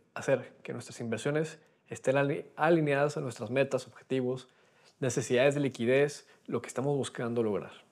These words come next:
Entonces, aquí vamos a platicar de distintas variables importantes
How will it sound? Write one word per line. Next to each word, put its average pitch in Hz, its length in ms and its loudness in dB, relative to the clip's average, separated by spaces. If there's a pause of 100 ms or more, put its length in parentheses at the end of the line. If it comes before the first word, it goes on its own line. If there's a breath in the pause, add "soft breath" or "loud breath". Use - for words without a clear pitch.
(320)
Entonces, 160 540 2
aquí - 160 2
vamos 175 160 8
a 175 80 6
platicar 143 400 4
de 139 80 8
distintas 147 460 2
variables 143 600 6 (200)
importantes 139 840 0